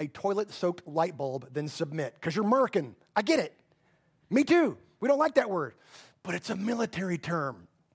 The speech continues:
It's a noble term. It's a term of dignity and purpose and mission. Hupotasso, to line up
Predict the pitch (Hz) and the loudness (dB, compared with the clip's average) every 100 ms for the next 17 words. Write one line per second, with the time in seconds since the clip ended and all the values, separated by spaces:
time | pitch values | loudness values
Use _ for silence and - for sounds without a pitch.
0 | _ _ _ _ - 202 190 175 196 233 | _ _ _ _ -6 -2 0 2 4 4
1 | 254 226 208 - - 151 156 151 165 - | 4 2 0 -2 -6 -4 -4 -4 -8 -4
2 | 240 233 160 143 123 247 233 196 151 - | -2 -2 -4 -8 -4 -2 0 0 -2 -6
3 | - 156 - 240 247 175 - 165 160 233 | -10 -10 -2 -2 -2 -6 -8 -8 -2 -2
4 | - 160 - - - 277 254 - 214 - | 0 -4 -6 -4 -2 2 2 2 -2 0
5 | 170 131 - - _ 208 202 156 - 139 | 0 -2 -10 -20 _ -2 -2 -2 -6 0
6 | 160 220 269 277 - 247 196 196 | 4 4 4 4 4 2 4 0